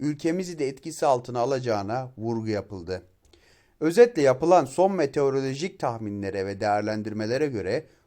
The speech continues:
kutup bölgelerindeki soğukların stratosfer ısınmasına bağlı olarak bölüneceği ve ülkemizin de içinde bulunduğu coğrafyada sert kış koşullarına neden olacağı,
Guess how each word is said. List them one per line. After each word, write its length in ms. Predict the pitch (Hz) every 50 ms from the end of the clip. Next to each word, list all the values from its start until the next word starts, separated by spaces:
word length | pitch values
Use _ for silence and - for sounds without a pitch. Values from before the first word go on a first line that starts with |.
| _ -
kutup 400 | - 160 143 - 233 233 - -
bölgelerindeki 760 | 196 190 175 170 160 165 165 165 160 156 165 156 151 151 165
soğukların 720 | 151 - - 147 151 147 147 - 147 143 156 170 180 190 - - _ _ _
stratosfer 920 | - - - - 156 160 160 - 180 180 180 180 - - 208 208 190 -
ısınmasına 720 | 135 139 - - 135 135 127 120 120 - - 123 113 110 110
bağlı 280 | 117 117 120 120 131
olarak 380 | 151 160 165 147 151 156 160 -
bölüneceği 840 | 135 127 120 117 117 117 107 107 101 104 101 104 120 156 202 208 - - - _ _ -
ve 140 | 139 175 175
ülkemizin 600 | 143 139 131 131 156 143 147 156 160 208 240 233
de 60 | 202
içinde 440 | 143 135 - - 147 143 165 196 190
bulunduğu 400 | 185 165 147 127 117 110 107 104
coğrafyada 760 | 110 113 117 131 147 160 165 - 151 151 143 160 165 175 170 - - _ _ _
sert 440 | - - - 160 170 - - - -
kış 240 | - 220 220 -
koşullarına 720 | - - 143 139 - - 135 127 120 117 117 110 104 104 101
neden 280 | 101 101 104 107 117 117
olacağı, 580 | 117 117 110 110 104 101 101 104 107 120 139